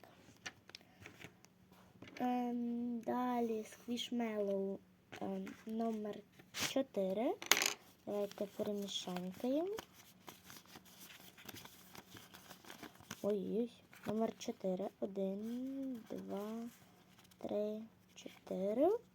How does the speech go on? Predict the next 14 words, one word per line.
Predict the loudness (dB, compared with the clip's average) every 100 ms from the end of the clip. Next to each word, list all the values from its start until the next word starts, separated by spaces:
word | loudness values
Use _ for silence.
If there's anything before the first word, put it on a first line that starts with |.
| -12 -6
Ось | -2 -2 -4 -10 -12 -4
наш | -4 -4 -4
пакетик. | -6 -2 -2 -2 -6 -8 -20 -18 -20 -16 -16 -16 -18 -20 -20 -20 -20 -20 -20 -20 -20 -20 -20 -20 2
А, | 8 10 10 8 6 4 4 4 4
далі. | 6 6 6 8 6 2 -2 -18 -20 2 10
Ой, | 12 10 2 -20 -20 -20 -20 -20 -20 -14 -6 -6 -8 -4
знов | 8 12 12
забула | 12 12 12 12
проговорити | 12 12 12 10 4 0 -10
все. | -14 -16 -16 -20 -20 -20 -18 -12 2
Так, | 2 4
я | 4 6
проговорила | 6 6 4 4 4 0
пушинчика. | -2 -4 0 0 2 2 2